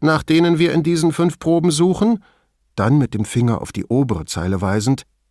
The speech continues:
„Das hier ist die jeweilige Identifikationsnummer der fünf Proben.“ Er sah die beiden fragend an, ob sie ihm folgen konnten. Sie nickten.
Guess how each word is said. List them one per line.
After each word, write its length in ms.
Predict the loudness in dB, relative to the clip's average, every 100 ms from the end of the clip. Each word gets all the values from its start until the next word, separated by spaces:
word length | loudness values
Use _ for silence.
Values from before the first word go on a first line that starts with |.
| _ -6
„Das 400 | 0 0 0 -2
hier 240 | 0 0
ist 200 | 0 0
die 120 | 0
jeweilige 540 | 2 2 2 2 2 0
Identifikationsnummer 1500 | -2 0 0 0 -2 -4 -4 -2 0 2 2 2 2 2
der 140 | 0 0
fünf 280 | 0 -2 -2
Proben.“ 380 | 0 0 -2 -14 _ _ _ _ _ _ _ _ _ _
Er 100 | -4
sah 140 | 0 0
die 100 | 0
beiden 260 | -2 -4
fragend 440 | -4 -4 -2 -4 -4
an, 200 | -4 -4
ob 200 | -8 -8
sie 120 | -6
ihm 140 | -6
folgen 420 | -4 -6 -6 -10
konnten. 500 | -14 -14 -14 -18 -18 -20 _ _ _
Sie 200 | -8 -2
nickten. 440 | -2 -4 -12 -18